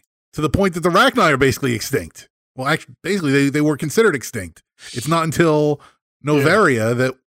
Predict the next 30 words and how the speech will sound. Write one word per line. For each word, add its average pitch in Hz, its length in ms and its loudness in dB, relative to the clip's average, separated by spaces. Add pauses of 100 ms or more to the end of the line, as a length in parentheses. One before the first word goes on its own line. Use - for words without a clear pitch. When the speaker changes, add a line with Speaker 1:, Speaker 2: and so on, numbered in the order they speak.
(180)
Speaker 1:
we 143 80 -6
find 143 280 -2
out 139 100 -2
that 139 120 -2
there 143 120 -2
were 135 160 0
a 123 40 -2
handful 139 320 -4
still 127 240 -4
alive. 139 340 -6
Speaker 2:
Yeah, 143 100 -4
well, 147 100 -6
'cause 185 160 -2
it 202 120 2
works 208 300 0
out 170 100 0
perfectly 160 320 -4
'cause 139 160 0
the 135 60 -4
Rachni, 131 760 -4
their 139 220 -2
home 147 480 -4
world, 170 320 -2
the 143 80 -6
way 135 220 0
it 151 120 -6
is, 151 380 -4 (220)
is 143 140 -6
very 156 340 0
similar 139 640 -4